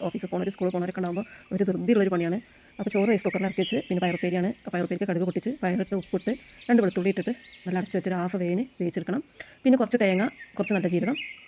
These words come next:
രണ്ട് കറിവേപ്പിനും കൂടെ ഇട്ടിട്ട് ഒന്ന് ചതച്ചെടുത്ത് വരണം. രണ്ട് മൂന്ന് പച്ചമുളകും നമ്മൾ എരിവിൻ്റെ ആവശ്യത്തിന്. എല്ലാവർക്കും പ-, പയറുപ്പേരി ഉണ്ടാക്കുന്ന കറിയായിരിക്കും. എന്നാലും ഞാൻ ഉണ്ടാക്കുന്ന രീതി ഒന്ന് എടുത്തപ്പോൾ ഉണ്ടാക്കിയപ്പോൾ വീഡിയോ എടുത്തു എന്നുള്ളൂ.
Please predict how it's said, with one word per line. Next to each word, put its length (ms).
രണ്ട് 200
കറിവേപ്പിനും 380
കൂടെ 120
ഇട്ടിട്ട് 160
ഒന്ന് 160
ചതച്ചെടുത്ത് 320
വരണം. 180
രണ്ട് 140
മൂന്ന് 140
പച്ചമുളകും 340
നമ്മൾ 140
എരിവിൻ്റെ 180
ആവശ്യത്തിന്. 260
എല്ലാവർക്കും 260
പ-, 140
പയറുപ്പേരി 280
ഉണ്ടാക്കുന്ന 260
കറിയായിരിക്കും. 380
എന്നാലും 220
ഞാൻ 100
ഉണ്ടാക്കുന്ന 280
രീതി 140
ഒന്ന് 120
എടുത്തപ്പോൾ 300
ഉണ്ടാക്കിയപ്പോൾ 360
വീഡിയോ 140
എടുത്തു 120
എന്നുള്ളൂ. 220